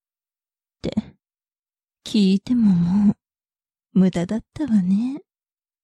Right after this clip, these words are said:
これからいっぱい、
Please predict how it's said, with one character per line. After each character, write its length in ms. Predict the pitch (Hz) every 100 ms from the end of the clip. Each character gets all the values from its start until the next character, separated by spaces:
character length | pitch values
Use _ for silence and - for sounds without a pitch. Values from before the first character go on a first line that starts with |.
| _ _ _ _ _ _ _ _ _ _ _ _ _ _ _ _ _
こ 180 | - 190
れ 140 | 202
か 200 | 208 214
ら 200 | 202 208
い 220 | 196 190
っ 20 | 185 _ _ _ _ _ _
ぱ 220 | - 226
い、 100 | 233